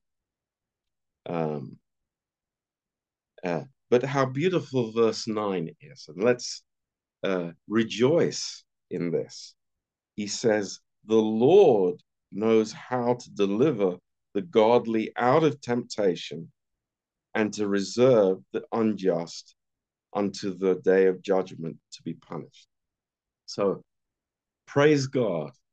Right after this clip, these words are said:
Hallelujah. The Lord knows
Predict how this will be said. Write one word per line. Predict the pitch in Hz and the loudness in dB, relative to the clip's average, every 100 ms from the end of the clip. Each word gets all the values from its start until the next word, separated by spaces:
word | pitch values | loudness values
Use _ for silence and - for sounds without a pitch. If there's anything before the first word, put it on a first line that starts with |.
| _ _ _ | _ _ _
Hallelujah. | - 110 120 120 113 101 92 80 80 78 _ _ _ _ | -6 2 6 6 4 0 0 -2 -6 -10 _ _ _ _
The | - 98 | -4 -2
Lord | 98 113 143 147 143 143 135 | 0 2 4 4 4 0 -4
knows | 110 113 98 80 76 80 - | -4 0 0 0 -2 -8 -16